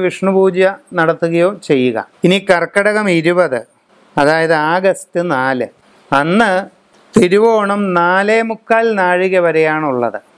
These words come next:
അതായത് ഒരു ശരാശരി ഒരു എട്ട് മണിയോടടുത്ത് വരെ തിരുവോണം ഉണ്ടായിരിക്കും. തിരുവോണം നക്ഷത്രമോ അവിട്ടം നക്ഷത്രമോ പൂർവിക നാളായിട്ട് വരുന്നവർക്ക്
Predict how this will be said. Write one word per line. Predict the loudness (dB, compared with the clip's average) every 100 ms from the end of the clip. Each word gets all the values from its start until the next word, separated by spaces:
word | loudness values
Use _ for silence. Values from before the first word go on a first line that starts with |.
| _ -2
അതായത് | 2 2 2 2 2 2 -2 -10 0
ഒരു | 2 2 0 -4 -10 -14 -8 0
ശരാശരി | 2 2 0 0 0
ഒരു | 0 2
എട്ട് | -2 -2 -4
മണിയോടടുത്ത് | -2 -2 0 0 0 -2 -2
വരെ | 0 0 -2 -4
തിരുവോണം | -2 0 0 0
ഉണ്ടായിരിക്കും. | 0 0 0 -4 -8 -10 -12 _ _ 0
തിരുവോണം | 2 2 2 0 0
നക്ഷത്രമോ | -2 -2 -4 -2 -2 -2 -4 -2
അവിട്ടം | 0 0 0 0
നക്ഷത്രമോ | 0 -2 -4 -2 0 -2
പൂർവിക | 0 0 0 0 0
നാളായിട്ട് | 0 0 0 0 -2 -4
വരുന്നവർക്ക് | -4 -2 -2 -2 -2 -2 -2